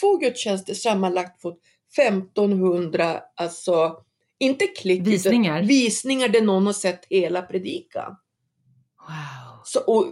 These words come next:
Speaker 1: vi pratade om det, han sa, "Det här, det är liksom vad jag roddar ihop på, ja, men ett år kanske." Nej, men alltså,
Speaker 2: Ja, ja,
Speaker 1: ja.
Speaker 2: ja, visst. Och det gör ju också,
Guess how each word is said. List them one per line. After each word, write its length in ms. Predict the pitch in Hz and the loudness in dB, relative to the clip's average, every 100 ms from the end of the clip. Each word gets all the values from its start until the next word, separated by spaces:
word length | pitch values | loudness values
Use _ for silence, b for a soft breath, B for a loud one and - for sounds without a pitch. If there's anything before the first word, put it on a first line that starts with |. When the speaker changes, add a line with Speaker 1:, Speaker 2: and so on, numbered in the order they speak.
| 196 180 | -4 -4
Speaker 1:
vi 140 | 208 | -4
pratade 320 | 208 330 247 247 | -2 -2 -2 -2
om 60 | |
det, 80 | 214 | 0
han 120 | 190 185 | 0 -2
sa, 160 | 185 | -4
"Det 160 | 170 170 | -4 -6
här, 240 | 156 135 - - | -8 -10 -14 -14
det 140 | 170 | -10
är 40 | 160 | -6
liksom 400 | 262 - 339 320 | -6 -4 -4 -2
vad 140 | 330 294 | -2 2
jag 240 | 240 220 | 2 4
roddar 360 | 208 208 208 185 | 2 2 2 2
ihop 380 | 180 175 - - | -2 -8 -12 0
på, 260 | 180 - B B B _ | 0 0 B B B _
ja, 80 | - | -2
men 100 | 190 | -2
ett 120 | 165 | -2
år 200 | - 415 - | -4 -6 -6
kanske." 260 | 196 - - _ | -12 -14 -18 _
Nej, 140 | 247 | -2
men 140 | 233 226 | 0 0
alltså, 220 | 202 190 | -2 0
Speaker 2:
Ja, 80 | 175 | 2
ja, 300 | 180 147 151 - | 2 -2 -8 -6
Speaker 1:
ja. 340 | 196 196 160 | -2 0 -2
Speaker 2:
ja, 160 | 214 185 | -4 -4
visst. 240 | 370 427 - _ B B B B - | -6 -10 -18 _ B B B B -10
Och 140 | 302 | -2
det 180 | 220 233 | 2 2
gör 240 | 294 381 | 0 -2
ju 180 | 247 247 | -2 -2
också, 580 | 214 - - 208 190 | -4 -8 -10 -6 -6